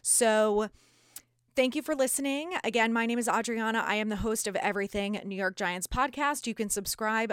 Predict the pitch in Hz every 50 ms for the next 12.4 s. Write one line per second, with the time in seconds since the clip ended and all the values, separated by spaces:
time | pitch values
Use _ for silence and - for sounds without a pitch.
0 | - - 196 202 196 190 190 190 190 180 190 190 185 - - - - - - -
1 | - 226 226 233 220 - 226 226 214 208 - 220 214 208 208 - - - - -
2 | 226 233 254 247 - - - 208 196 196 208 - - 220 208 208 208 226 254 247
3 | - - 220 202 - - 214 208 196 - - 180 180 190 - - - 208 196 202
4 | 202 202 190 196 190 - - _ - - - 220 180 - - - 196 190 190 208
5 | 233 254 294 254 277 - _ - - 196 202 196 190 190 190 185 190 190 190 190
6 | 202 185 - _ _ _ - 196 165 _ _ _ _ _ _ _ _ - - 220
7 | 196 202 208 202 190 190 196 196 190 - - 190 - 202 185 196 - - 262 262
8 | 330 370 - - - - - - - 214 202 185 185 190 196 175 - 190 196 208
9 | 196 165 - 196 185 180 175 - - 208 208 208 - 190 - 190 180 - 190 180
10 | 185 - - - - 190 190 185 170 - 170 175 - 175 208 226 247 269 - _
11 | _ _ - 165 170 - 185 175 170 170 160 - - _ - 190 180 190 196 185
12 | - - - - 57 57 -